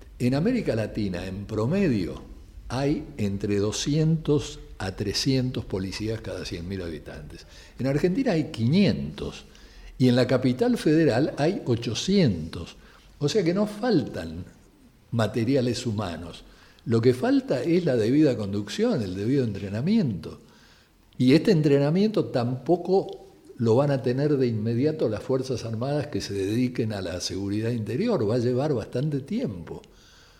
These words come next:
Entonces, no parece una solución que tenga mucho sentido. Martín Balsa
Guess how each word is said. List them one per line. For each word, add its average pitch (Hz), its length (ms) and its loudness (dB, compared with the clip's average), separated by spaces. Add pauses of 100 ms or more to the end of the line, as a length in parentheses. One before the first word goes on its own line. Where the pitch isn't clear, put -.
(380)
Entonces, 156 600 4
no 143 280 4
parece 190 400 2
una 131 140 2
solución 135 680 2 (760)
que 127 100 2
tenga 170 320 4
mucho 185 300 4
sentido. 135 600 2
Martín 110 460 0
Balsa 175 500 0